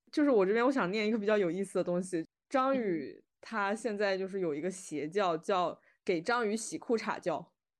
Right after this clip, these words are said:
Speaker 2: <laughs> 此话怎讲？<laughs>
Speaker 1: 这个典故出自氛围帅哥杰西卡。杰西卡说，张宇就有一种让你心甘情愿在群租房里给他洗裤衩的气质。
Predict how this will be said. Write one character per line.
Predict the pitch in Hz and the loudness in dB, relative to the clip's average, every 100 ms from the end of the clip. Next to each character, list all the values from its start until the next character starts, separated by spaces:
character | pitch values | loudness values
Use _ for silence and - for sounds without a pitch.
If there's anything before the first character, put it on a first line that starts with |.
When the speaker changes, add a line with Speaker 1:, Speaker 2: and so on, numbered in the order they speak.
| _ _ _ | _ _ _
Speaker 2:
<laughs> | - _ 508 - - - - 508 - _ _ | -20 _ -10 -6 -2 -2 -2 -6 -6 _ _
此 | - - - 240 | -12 0 2 2
话 | 320 262 | 2 0
怎 | 254 - 214 208 | -2 -2 -2 -2
讲？ | 294 339 - 196 - _ _ | -4 -4 -4 -10 -14 _ _
<laughs> | - - - - - _ _ _ _ _ _ _ _ | -6 -6 -10 -20 -20 _ _ _ _ _ _ _ _
Speaker 1:
这 | 302 | -2
个 | 285 | 0
典 | 220 165 | 2 0
故 | 202 208 | 0 0
出 | - 240 | 0 -4
自 | 220 214 180 | 0 0 -2
氛 | - 233 | -4 -2
围 | 180 175 | 0 0
帅 | 208 175 | 0 -2
哥 | 175 180 | 0 -2
杰 | 190 196 | 2 0
西 | 202 180 | 0 -6
卡。 | 165 175 _ _ _ _ _ - | -8 -10 _ _ _ _ _ -2
杰 | 247 | 0
西 | 254 240 | 0 -2
卡 | 220 170 | -4 -4
说， | 175 175 175 | -2 -2 0
张 | 233 240 240 _ 233 | 0 -2 -6 _ -2
宇 | 170 | 0
就 | 208 | 2
有 | 185 | 4
一 | 175 | 2
种 | 180 | 0
让 | 170 180 | -2 -4
你 | 156 | -4
心 | - 233 | -6 -4
甘 | 233 220 | -6 -8
情 | - 160 | -10 -4
愿 | 185 165 | -2 0
在 | 185 170 | 0 0
群 | - 165 | -2 -6
租 | 180 214 | -6 -4
房 | 180 180 | -2 -2
里 | 165 | -4
给 | 160 | -6
他 | 185 | -6
洗 | 185 170 | -8 -10
裤 | - 226 | -6 -6
衩 | 180 185 | -4 -10
的 | - | -10
气 | - 175 | -12 -12
质。 | - 107 | -12 -18